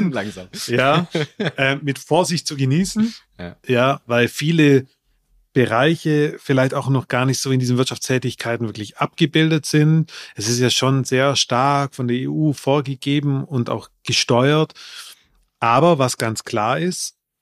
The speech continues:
Speaker 2: ähm, man, man kriegt es auch schon mit, Banken müssen ja auch wiederum diese K P Is, ähm,
Speaker 1: Ja.
Speaker 2: wieder reporten und k-, refinanzieren sich dadurch.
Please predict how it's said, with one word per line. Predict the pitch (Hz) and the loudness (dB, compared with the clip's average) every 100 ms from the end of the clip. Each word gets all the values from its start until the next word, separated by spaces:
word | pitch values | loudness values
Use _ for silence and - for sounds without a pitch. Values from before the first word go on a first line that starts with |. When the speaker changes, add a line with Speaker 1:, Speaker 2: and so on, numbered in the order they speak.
| - | -8
Speaker 2:
ähm, | 110 117 - | -6 -6 -6
man, | 127 107 117 113 | -4 -2 -2 -4
man | 104 | -6
kriegt | 139 | -6
es | 127 117 | -6 -6
auch | 107 | -4
schon | - 107 | -4 -2
mit, | 117 175 - - - - _ _ _ _ | 0 0 -4 -20 -20 -20 _ _ _ _
Banken | - 120 170 - 175 185 190 _ - | 0 2 2 4 2 2 0 _ -4
müssen | 131 127 139 | -2 0 2
ja | 123 | 2
auch | 123 | 2
wiederum | 127 117 117 | 2 0 0
diese | 110 107 110 | -4 -6 -10
K | - - | -6 -2
P | 117 120 107 | 0 -2 -4
Is, | 110 - - _ _ _ - | -6 -6 -12 _ _ _ -6
ähm, | 113 110 107 117 | -4 -2 -4 -8
Speaker 1:
Ja. | - 147 | -14 -8
Speaker 2:
wieder | 120 120 107 | 0 0 0
reporten | 104 - 123 165 185 | -4 -2 0 2 0
und | 185 135 113 | -2 -2 -6
k-, | - - - - - | -12 -18 -20 -20 -6
refinanzieren | 127 - 123 107 151 170 | -4 -2 -2 -2 0 0
sich | 175 | 0
dadurch. | 180 165 196 185 | -2 0 0 -2